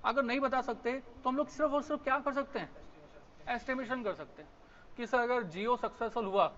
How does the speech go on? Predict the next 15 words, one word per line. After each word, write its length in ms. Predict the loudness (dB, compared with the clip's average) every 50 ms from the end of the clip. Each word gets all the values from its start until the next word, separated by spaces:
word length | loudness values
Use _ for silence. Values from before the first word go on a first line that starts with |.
| -8 -16 -18 -18 -20 -20 -20 -20 -8 -4
तो 100 | -2 0
ये 140 | 0 0 0
price, 400 | 0 -2 -4 -6 -6 -8 -16 -20 -20 -20 -20 -20 -20 -18 -16 -12
Jio 420 | -8 -2 0 2 2 2 2 0 -4 -4
अगर 200 | -4 -2 -2 -2
midway 520 | -2 -2 -2 -2 -2 -2 0 0 0 0 0
successful 460 | -2 -6 -4 -4 -6 -6 -6 -6 -4
हुआ, 180 | -2 0 0 0
तो 140 | 0 -2
ये 140 | -2 -2 -2
price, 300 | -2 -2 -4 -4 -4 -4 -8 -12 -14 -12 -8
Jio 140 | -6 -4 -2
unsuccessful 680 | -2 -2 -2 -2 -2 -4 -2 -2 -2 -2 -2 -2 -4
हुआ, 180 | -2 -2 -2 0
तो 460 | 2 4 4 4 4 2 -4 -8 -10